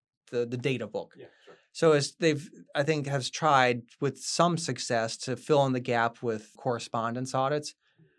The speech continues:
Speaker 1: I think what we're gonna see here is real audits throughout the strata, because there's, there's room both below and above four hundred thousand dollars.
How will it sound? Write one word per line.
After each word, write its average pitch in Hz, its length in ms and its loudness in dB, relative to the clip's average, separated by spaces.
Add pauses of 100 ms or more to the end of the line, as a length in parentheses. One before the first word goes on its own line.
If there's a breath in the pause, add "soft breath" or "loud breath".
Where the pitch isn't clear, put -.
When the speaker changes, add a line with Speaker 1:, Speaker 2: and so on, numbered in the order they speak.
(180)
Speaker 1:
I 170 120 0
think 202 220 2
what 180 120 4
we're 143 160 2
gonna 135 180 0
see 131 260 -6
here 123 360 -2
is 113 220 -6 (120)
real 143 380 4
audits 92 500 -4 (460)
throughout 135 680 2
the 131 180 -4
strata, 113 600 -2 (240)
because 170 280 2
there's, 170 200 0
there's 165 340 0
room 135 640 0 (180)
both 151 300 6
below 127 420 2
and 107 100 -2
above 110 360 -4
four 143 180 -4
hundred 139 240 -6
thousand 147 380 -4
dollars. 147 560 -2